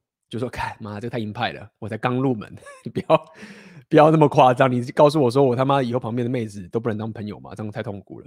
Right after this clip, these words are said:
甚至有些妹子她可能是会帮我干嘛的啊，这样子会不会太，太那个了？”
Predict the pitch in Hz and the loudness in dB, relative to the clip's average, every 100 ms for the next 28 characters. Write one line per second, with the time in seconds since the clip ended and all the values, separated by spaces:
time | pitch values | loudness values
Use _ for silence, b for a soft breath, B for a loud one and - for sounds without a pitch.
0 | 113 - 135 139 110 156 156 113 143 143 | -20 -6 -2 0 0 2 0 0 0 0
1 | 113 113 139 127 _ _ _ 143 135 139 | -2 -2 -2 -4 _ _ _ -2 0 0
2 | 107 143 120 107 104 107 104 107 120 110 | 2 4 4 2 2 0 -2 -4 -4 -4
3 | 110 101 117 113 123 113 95 _ _ - | -6 -4 -2 -2 0 -2 -4 _ _ -4
4 | 120 113 104 - | -4 -4 -8 -12